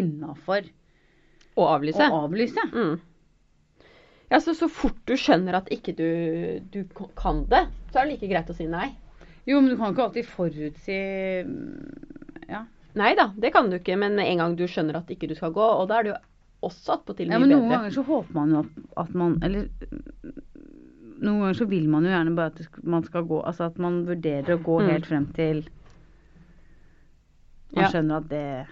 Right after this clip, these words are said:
Speaker 2: Ja.
Speaker 1: blir ikke noe av, liksom.
Speaker 2: Ja da.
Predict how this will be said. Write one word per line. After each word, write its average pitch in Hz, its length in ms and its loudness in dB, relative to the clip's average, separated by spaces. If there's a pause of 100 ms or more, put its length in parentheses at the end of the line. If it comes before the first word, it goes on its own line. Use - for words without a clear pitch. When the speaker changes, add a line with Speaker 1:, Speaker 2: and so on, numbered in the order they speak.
(720)
Speaker 2:
Ja. 190 140 -2
Speaker 1:
blir 160 220 -6
ikke - 160 -12
noe 131 200 -4
av, 117 60 -6
liksom. 240 300 -2 (880)
Speaker 2:
Ja 185 120 4
da. 240 100 2